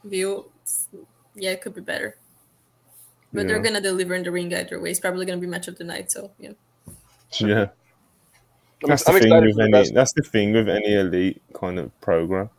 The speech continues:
Speaker 2: It's
Speaker 1: Mm-hmm.
Speaker 2: like, yeah, the story might not hit, you know, and in the, and sometimes, like, if you're not into the, the Elite lore stuff, like, it might not be for you, but when that pay-per-view comes around, or that episode of
Speaker 1: Mm-hmm.
Speaker 2: Dynamite comes around, and they get to stretch the legs and get the shit off,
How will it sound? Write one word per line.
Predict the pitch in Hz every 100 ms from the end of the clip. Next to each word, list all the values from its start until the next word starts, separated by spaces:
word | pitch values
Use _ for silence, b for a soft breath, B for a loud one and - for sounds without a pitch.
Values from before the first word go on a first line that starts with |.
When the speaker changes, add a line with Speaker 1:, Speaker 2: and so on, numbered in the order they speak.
| _ _ _ -
Speaker 2:
It's | 220 107
Speaker 1:
Mm-hmm. | 113
Speaker 2:
like, | 101 b b b
yeah, | 165 214 208
the | 160
story | - 143 139 113
might | 107 90
not | 98 -
hit, | - 87 95 -
you | 95
know, | 90 92 95
and | 95 90 -
in | 107
the, | 107 107
and | - 104
sometimes, | - 120 110 113 101
like, | 98 95 107
if | 110
you're |
not | 110 87
into | 104 98
the, | 101 98
the | - 98
Elite | 95 92 95
lore | - 90 87 90
stuff, | - 95 110
like, | 107
it | 127
might | 135 117
not | 98 98
be | 95
for | -
you, | 85 90 92
but | 95
when | 139 139
that | -
pay-per-view | 127 110 110 101 101
comes | - 104 98
around, | 87 87 95 113 _ _ _ _
or | 98
that | 95 92
episode | 95 - 104 95
of |
Speaker 1:
Mm-hmm. | 110
Speaker 2:
Dynamite | 92 90 92 92 -
comes | 98 92
around, | 90 87 92 110 _ _ _ _ 98
and | 95
they | 90
get | -
to | 101
stretch | - - -
the | 92
legs | 87 87 104 - - -
and | 98
get | 92 -
the | 95
shit | - -
off, | 95 107 -